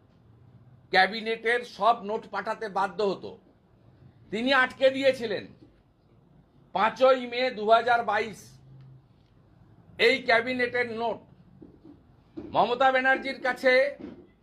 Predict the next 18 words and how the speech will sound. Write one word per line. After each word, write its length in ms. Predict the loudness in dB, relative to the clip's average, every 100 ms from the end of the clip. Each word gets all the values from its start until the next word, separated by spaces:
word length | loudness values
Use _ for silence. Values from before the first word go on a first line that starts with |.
| _ _ _ _ _ _ _
অভিজিৎ 460 | -4 -4 -2 -4 0
গাঙ্গুলি 400 | 0 0 0 0
মহোদয়ের 580 | 2 2 4 4 4 2 -4 _ _ _ _ _ _ _ _ _ _ _ _ _ _ _ _
প্রাইমারি 580 | 2 4 4 0 0 0
জাজমেন্টের 680 | 0 -2 -4 -10 -4 -6 -4
পরে 500 | 2 4 4 0 -4
পরেশ 320 | -2 -2 -4
অধিকারীর 500 | -10 -4 -2 -2 -6
মেয়েকে 300 | -6 -6 -6
চাকরি 380 | -8 -8 -8 -12
দিতে 300 | -10 -6 -6
গিয়ে 400 | -2 -4 -4 -8 _ _ _ _ _ _ _ _ _ _ _ -2
প্রথম 420 | 0 4 2 4
ধরা 300 | 4 6 4
পড়ে 360 | 2 0 -2 -12 _ _ _ _ _ _
এই 260 | -4 -2 -4
হিউজ 340 | -4 -4 -6 0
করাপশন। 560 | 2 2 0 -10 -10